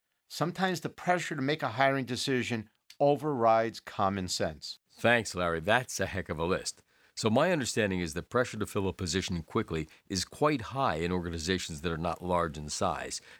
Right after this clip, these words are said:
Speaker 2: "Just get a body in" seems to be the thinking too often. Then what are your recommendations for boosting the interview and hiring decision-making?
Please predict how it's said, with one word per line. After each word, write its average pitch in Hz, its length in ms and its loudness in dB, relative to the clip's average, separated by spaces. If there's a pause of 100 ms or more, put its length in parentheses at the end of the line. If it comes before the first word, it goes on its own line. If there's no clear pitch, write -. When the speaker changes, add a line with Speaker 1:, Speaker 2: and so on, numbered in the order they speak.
Speaker 2:
"Just - 400 2
get 165 160 2
a 160 60 0
body 117 420 2
in" 82 160 -2
seems 95 300 0
to 92 100 -2
be 87 80 0
the 82 140 -2
thinking 82 540 -4 (120)
too 78 260 -4
often. 90 400 0 (800)
Then 120 520 0 (200)
what 185 180 2
are 175 40 4
your 156 200 2
recommendations 107 640 0
for 92 120 -4
boosting 101 500 0
the 87 120 0
interview 90 380 0
and 76 100 -4
hiring 87 400 0
decision-making? 78 800 -8